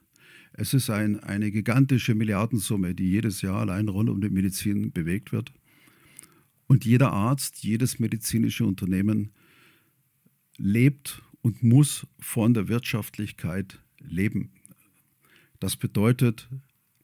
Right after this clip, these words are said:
der Umsatz auf der einen Seite, die Kosten auf der anderen Seite. Und wer dies am deutlichsten spürt, schau sich nur mal an, es gibt inzwischen medizinische Einrichtungen, die werden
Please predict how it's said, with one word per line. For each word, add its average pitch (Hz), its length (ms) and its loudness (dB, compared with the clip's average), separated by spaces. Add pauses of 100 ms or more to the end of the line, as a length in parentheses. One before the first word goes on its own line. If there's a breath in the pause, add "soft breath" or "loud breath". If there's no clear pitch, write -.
(180)
der 92 120 -4
Umsatz 131 440 2
auf 98 160 -8
der - 180 -10
einen 110 300 0
Seite, 107 600 -4 (460 soft breath)
die 104 60 -4
Kosten - 460 -2
auf 87 200 -8
der - 180 -12
anderen 95 380 -2
Seite. 82 480 -8 (1080 soft breath)
Und 90 140 -4
wer 113 120 4
dies 131 140 2
am 113 120 2
deutlichsten 120 500 0
spürt, 117 720 0
schau 101 260 -2
sich 104 240 -8
nur 113 140 -2
mal 104 180 -2
an, 95 220 -4
es 104 160 -6
gibt - 400 -8 (460 soft breath)
inzwischen - 420 -2
medizinische 107 640 0
Einrichtungen, 101 800 -4
die 87 140 -6
werden 95 460 -4